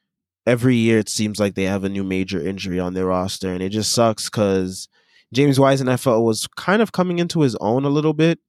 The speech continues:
towards the end of this, towards this recent stretch that he was having, and it just sucks for him to, to miss the rest of, rest of his rookie year. Um, it's gonna be interesting to see how he looks when he comes back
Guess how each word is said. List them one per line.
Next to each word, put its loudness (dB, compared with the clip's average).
towards 2
the 2
end 0
of -2
this, -6
towards -2
this -4
recent -2
stretch -2
that 2
he 6
was 4
having, 2
and 4
it 4
just 0
sucks 0
for 0
him 2
to, 2
to -6
miss -4
the -2
rest 0
of, -2
rest -2
of 0
his -2
rookie -2
year. 2
Um, 0
it's -16
gonna 4
be 2
interesting 0
to -2
see 2
how 2
he 0
looks -6
when -2
he -6
comes -8
back 0